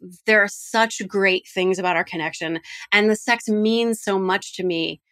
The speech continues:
I love you so much that I wanna do, like, let's talk about what we can do to make this connection work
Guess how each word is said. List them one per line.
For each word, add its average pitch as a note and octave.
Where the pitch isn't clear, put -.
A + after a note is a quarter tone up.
I F#3+
love F#3+
you G#3
so G3
much G3
that F#3
I G#3
wanna G#3
do, A3
like, G3+
let's A#3+
talk G#3+
about F#3+
what F#3+
we G3+
can F#3+
do F3+
to F#3+
make F3+
this F3+
connection E3+
work D#3